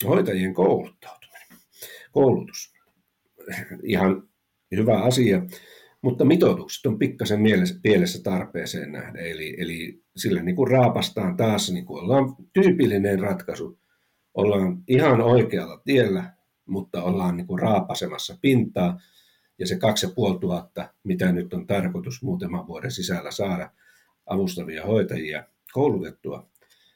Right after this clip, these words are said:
se ei valitettavasti tarpeeseen nähden riitä pätkääkään. On askel oikeaan suuntaan, mutta tämä taas tämänkin osalta sama asia.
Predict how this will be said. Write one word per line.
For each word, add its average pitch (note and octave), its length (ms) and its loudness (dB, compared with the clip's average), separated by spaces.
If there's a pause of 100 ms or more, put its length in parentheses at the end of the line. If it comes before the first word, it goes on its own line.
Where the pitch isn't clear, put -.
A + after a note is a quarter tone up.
(140)
se - 140 0
ei F2+ 160 4
valitettavasti F#2 840 0
tarpeeseen D#2+ 600 -8
nähden C#2+ 300 -12
riitä C#2+ 320 -12 (100)
pätkääkään. - 640 -12 (280)
On C#3+ 440 4
askel A#2 400 0
oikeaan A2 460 2
suuntaan, D2+ 500 -10 (140)
mutta - 220 -14
tämä - 280 -10
taas C3 380 0 (400)
tämänkin F2 460 -2
osalta F#2 340 -2
sama E2 240 -10
asia. C2+ 400 -12